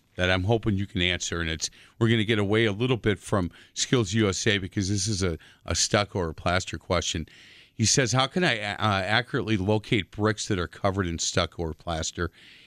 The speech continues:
And he ta-, he sent actually a fairly long, uh, email. He talks about, um,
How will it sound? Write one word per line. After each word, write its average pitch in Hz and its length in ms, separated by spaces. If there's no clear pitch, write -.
And 95 280
he 101 120
ta-, 117 260
he 104 240
sent 123 340
actually 104 380
a 80 60
fairly 110 360
long, 90 420
uh, 90 260
email. 107 360
He 95 120
talks 117 380
about, 101 340
um, 87 580